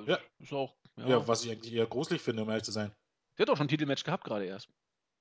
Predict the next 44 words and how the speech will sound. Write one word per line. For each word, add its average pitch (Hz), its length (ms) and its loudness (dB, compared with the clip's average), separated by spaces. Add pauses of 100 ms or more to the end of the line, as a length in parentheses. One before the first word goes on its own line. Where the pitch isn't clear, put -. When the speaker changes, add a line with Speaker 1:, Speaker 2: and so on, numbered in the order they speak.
(280)
Speaker 2:
Nee, 156 80 6
das 147 140 2
war 139 120 4
Brie. 143 260 0
Brie 131 180 -4
Bella 180 260 2
hatte 185 220 -4
eins, 190 220 -4
aber 180 120 0
Speaker 1:
Ja, 233 80 6
Speaker 2:
doch, 214 80 2
Net-, 208 160 4
Speaker 1:
Natalie 233 120 8
Speaker 2:
Nettie 220 100 8
Speaker 1:
hatte 214 120 6
Speaker 2:
doch 233 60 6
Speaker 1:
auch - 100 4
Speaker 2:
auch. 247 200 6
Speaker 1:
eins, - 120 -6
Speaker 2:
Nettie 208 240 4
hatte 190 140 4
Speaker 1:
aber 214 80 2
Speaker 2:
auch 262 100 -2
eins, 113 240 -6
Speaker 1:
ich - 60 -12
Speaker 2:
genau. 147 160 -2
Speaker 1:
meine 117 180 2
jetzt 107 160 0
generell, 104 400 2 (920)
dass 120 160 0
man 117 300 -2
Sasha 120 240 2
Banks 120 240 4
da 139 80 4
eigentlich 131 280 0
komplett 135 400 0
außen 131 220 2
vor 151 160 4
gelassen 113 260 2
hat, 120 140 0
wenn 127 80 -2
man 127 100 -4
so 123 100 2
möchte, 131 360 -2